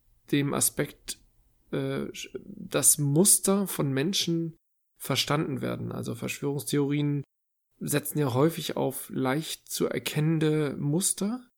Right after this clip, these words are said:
und der Mensch neigt dazu, Muster zu erkennen und zu verstehen. Und dadu-, dadurch hast du mit Verschwörungstheorien immer viel mehr Erfolg als mit einfachen Nachrichten. Und, ähm,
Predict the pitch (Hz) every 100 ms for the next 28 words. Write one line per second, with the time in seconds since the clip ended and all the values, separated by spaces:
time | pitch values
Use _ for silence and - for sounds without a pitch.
0 | _ _ _ _ _ - 139 131 139 135
1 | 143 156 - 135 143 151 151 147 - 139
2 | 147 147 - 143 131 - - 139 139 135
3 | 160 139 135 127 117 139 117 113 - _
4 | _ _ _ _ - 107 127 127 147 -
5 | 147 147 160 147 151 147 139 113 156 160
6 | 151 156 135 143 151 151 139 139 135 -
7 | 151 143 139 123 - 135 147 135 135 -
8 | 135 131 - - _ _ _ 107 123 131
9 | 127 120 127 131 - - - - _ _
10 | - 131 127 127 123 139 131 127 123 123
11 | 123 123 135